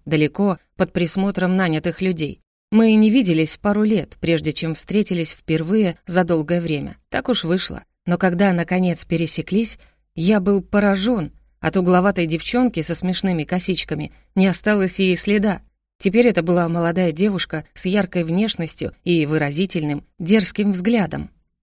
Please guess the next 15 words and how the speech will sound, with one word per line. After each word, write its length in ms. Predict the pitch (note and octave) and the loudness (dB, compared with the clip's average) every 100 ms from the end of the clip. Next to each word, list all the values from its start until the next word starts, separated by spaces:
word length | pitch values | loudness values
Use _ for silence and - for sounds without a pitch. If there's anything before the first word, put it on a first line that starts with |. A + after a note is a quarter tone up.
| _ | _
Ева 380 | - F3 C#4 A#3+ | -2 2 4 4
изменилась 580 | F3 F3 F3+ A3+ G#3 - | 2 2 4 4 2 0
не 140 | F#3 | 0
только 360 | F3 A3+ C4 B3+ | 0 0 0 -2
внешне, 560 | G3 F#3+ D3+ - D3 - | 0 0 0 -4 -6 -2
но 140 | F3+ | 2
и 60 | F3 | 4
манера 400 | F3 F3+ G3+ F#3 | 4 2 2 0
говорить 580 | F#3 F3+ G3 A3 - - | 0 0 0 -2 -6 -12
стала 340 | - G#3+ G#3+ | -2 2 4
иная. 420 | A#3+ B3+ D3+ - - _ _ | 4 4 2 -8 -16 _ _
Она 260 | E3+ E3+ D#3 | 0 2 0
сама 340 | - D3+ F3 | 0 0 0
стала 300 | G#3+ G3 E3+ | -2 -4 -4
иной. 560 | D3 F3 F#3+ F#3+ C#3 | -2 2 2 2 -2